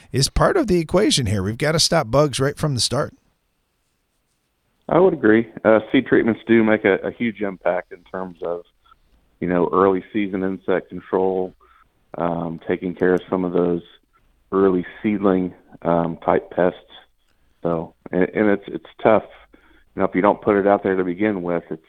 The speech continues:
Speaker 2: tough to, to, to get that control that you would have lost, you know?
Speaker 1: That's for sure. And I, I think sometimes we, we hear old advice that, "Well, you know, you've got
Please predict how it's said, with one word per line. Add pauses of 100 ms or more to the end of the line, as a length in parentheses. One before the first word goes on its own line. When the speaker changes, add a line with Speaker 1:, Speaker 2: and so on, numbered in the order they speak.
(120)
Speaker 2:
tough (100)
to, (220)
to, (180)
to
get (360)
that
control
that
you (120)
would
have
lost, (340)
you
know? (640)
Speaker 1:
That's
for
sure.
And
I,
I
think (280)
sometimes
we,
we
hear
old
advice
that,
"Well,
you
know,
you've
got